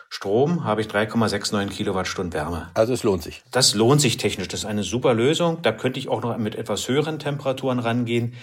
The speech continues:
Speaker 1: Siebzig Grad wäre aus meiner Sicht, äh, nicht so wirklich die richtige Lösung. Aber wir kommen in einen Bereich rein, wo ich mit normalen Heizkörpern durchaus was machen kann. Das heißt,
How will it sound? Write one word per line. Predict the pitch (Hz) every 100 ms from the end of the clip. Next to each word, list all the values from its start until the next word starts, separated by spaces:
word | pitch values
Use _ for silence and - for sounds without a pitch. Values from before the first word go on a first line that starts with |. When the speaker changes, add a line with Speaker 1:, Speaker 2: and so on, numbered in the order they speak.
| - - - - -
Speaker 1:
Siebzig | 104 139 127 120
Grad | - 101 110 110
wäre | 104 107 -
aus | 101
meiner | 104 98 104
Sicht, | 90 101 - -
äh, | 101
nicht | 98 107 110 117 123
so | 113 98
wirklich | 131 156
die | 135
richtige | 131 - 120
Lösung. | 110 107 107 104
Aber | 113 107 - -
wir | 117
kommen | 120 131
in | 131
einen |
Bereich | 113 92 98 -
rein, | 123 117 98
wo | 110
ich | 113
mit | 104
normalen | 101 95 101 123 95
Heizkörpern | 107 - 107 110 110
durchaus | - 110 107 104
was | 104 90
machen | 82 90 85
kann. | 78 78
Das | 80 107
heißt, | 104